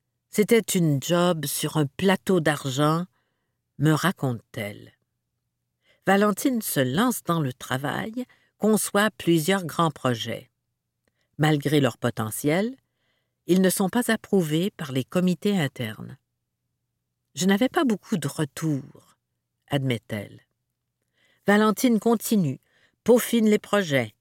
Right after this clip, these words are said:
attend. « L'approbation se fera bientôt », lui assure l'entreprise. Il ne se passe rien. Valentine se souvient, « Ce que je faisais, ce n'était jamais la priorité pour l'organisation. »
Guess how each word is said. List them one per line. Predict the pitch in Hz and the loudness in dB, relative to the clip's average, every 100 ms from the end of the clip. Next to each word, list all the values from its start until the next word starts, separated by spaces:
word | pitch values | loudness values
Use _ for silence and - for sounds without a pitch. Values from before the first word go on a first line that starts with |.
| _ _ - | _ _ -2
attend. « | 180 _ - 95 _ _ _ _ _ _ _ _ _ _ - | -2 _ -12 -12 _ _ _ _ _ _ _ _ _ _ -2
L'approbation | 180 - 190 170 165 180 170 | 0 2 4 4 2 0 0
se | 160 160 | 0 -2
fera | 139 147 135 | 0 0 0
bientôt », | 131 135 135 - 139 233 _ _ _ _ _ 147 | 0 0 -2 0 0 0 _ _ _ _ _ 0
lui | 156 | 2
assure | 147 - 220 214 | 2 0 -2 0
l'entreprise. | 208 196 175 - - 131 - - - _ _ _ _ _ _ _ _ - | 2 0 -2 -4 -12 -14 -14 -20 -20 _ _ _ _ _ _ _ _ -2
Il | 156 147 | 0 2
ne | |
se | 127 - | -2 -4
passe | - 147 180 - - - | -6 -6 -6 -14 -20 -14
rien. | 120 - 98 _ _ _ _ _ _ - | -12 -12 -16 _ _ _ _ _ _ -2
Valentine | 143 170 147 123 165 151 | 2 2 2 -2 -2 -2
se | - 131 | -2 -6
souvient, « | 120 - 127 123 131 170 226 _ _ _ _ _ | -6 -4 -4 0 0 0 -4 _ _ _ _ _
Ce | - - | -4 -4
que | 208 240 | -2 0
je | 240 320 | 0 -2
faisais, | 339 - 170 156 175 262 - _ _ _ _ _ _ _ _ | -4 -2 -2 0 -4 -4 -10 _ _ _ _ _ _ _ _
ce | - | 0
n'était | 220 208 214 | 0 2 2
jamais | 202 226 262 | 2 2 2
la | 285 | 0
priorité | - - 185 156 156 - 147 131 | -2 0 2 2 0 -2 -6 -4
pour | 127 120 | -4 -2
l'organisation. » | 131 117 123 123 117 110 - - 107 | -4 -2 -4 -4 -6 -8 -10 -12 -12